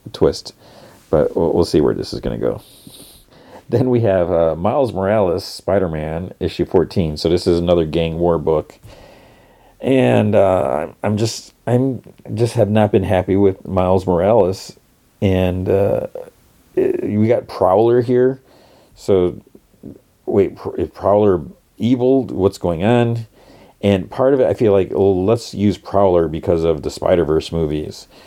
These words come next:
which I, I think it's ridiculous that his Uncle Aaron, uh, 'cause, you know, that's not who Prowler was. You know, Prowler was always Hobie Brown,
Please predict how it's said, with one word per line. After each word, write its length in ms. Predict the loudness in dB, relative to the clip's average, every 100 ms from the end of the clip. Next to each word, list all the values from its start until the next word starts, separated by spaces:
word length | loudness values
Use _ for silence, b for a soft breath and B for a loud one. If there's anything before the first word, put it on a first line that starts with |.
| B B B
which 220 | -4 0
I, 160 | 2 2
I 180 | 0 -2
think 180 | 0 -2
it's 140 | 0
ridiculous 580 | 0 0 2 2 2 2
that 160 | 0
his 200 | 0 -2
Uncle 340 | -2 -4 -4 -2
Aaron, 420 | 0 0 -2 -6
uh, 360 | -12 -12 -12 -14 _
'cause, 180 | 0 2
you 80 | 2
know, 60 | 2
that's 200 | 2 0
not 140 | 0
who 160 | 0 0
Prowler 340 | 0 2 2
was. 440 | 2 2 0 -6 -20 b b b b b b _ _ _ _ -6
You 120 | -4
know, 180 | -4 -6 -12
Prowler 320 | -2 2 4
was 100 | 2
always 360 | 2 2 0 -4
Hobie 360 | -6 -2 0 2
Brown, 480 | 2 2 -4 -10